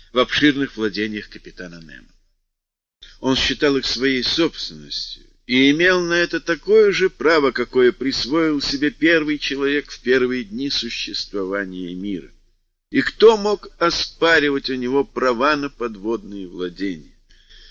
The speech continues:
Какой смельчак дерзнул бы проникнуть в эти глубины и с топором в руках расчищать себе путь сквозь дремучие заросли? Подводный лес состоял из гигантских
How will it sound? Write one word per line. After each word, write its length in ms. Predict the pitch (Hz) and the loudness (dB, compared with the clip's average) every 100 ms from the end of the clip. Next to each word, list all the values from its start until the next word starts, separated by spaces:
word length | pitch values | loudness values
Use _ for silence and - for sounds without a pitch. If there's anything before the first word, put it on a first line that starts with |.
| - _ - | -20 _ 0
Какой 320 | 160 240 220 | 0 2 0
смельчак 800 | - - 185 175 - 160 123 92 | -2 -4 -6 -6 0 4 4 2
дерзнул 500 | 120 113 107 156 135 | -4 -2 -2 0 0
бы 200 | 117 107 _ _ _ - | -2 -6 _ _ _ 2
проникнуть 800 | 135 165 185 156 - 107 104 110 | 4 4 4 2 2 -6 -8 -2
в 40 | |
эти 200 | 123 117 | -2 -2
глубины 680 | 107 131 113 185 202 139 - _ _ _ | -2 -2 -2 -2 -2 -2 -8 _ _ _
и 100 | 139 | -2
с 120 | 135 - | -2 2
топором 520 | 147 139 151 151 131 | 4 6 8 6 4
в 40 | |
руках 360 | 131 123 147 127 | 0 2 2 4
расчищать 800 | 135 - - 135 - - 135 - | 2 2 -2 -2 -2 2 2 2
себе 260 | 123 123 | -2 -2
путь 260 | 117 160 147 | 0 0 -2
сквозь 360 | - 131 117 98 | -2 -2 -2 -2
дремучие 640 | 117 123 123 117 110 110 | -2 -2 -2 -6 -8 -4
заросли? 520 | 110 101 73 - - - _ _ _ _ _ _ _ _ _ _ _ _ _ _ _ _ | -2 -4 -4 -12 -12 -20 _ _ _ _ _ _ _ _ _ _ _ _ _ _ _ _
Подводный 480 | 110 98 113 101 107 | -6 -4 -4 -6 -6
лес 180 | 113 107 | -6 -4
состоял 420 | 101 - 104 110 | -6 -4 -4 -4
из 140 | 98 95 | -4 -10
гигантских 720 | 92 107 123 113 - 113 | -10 -6 -4 -4 -8 -10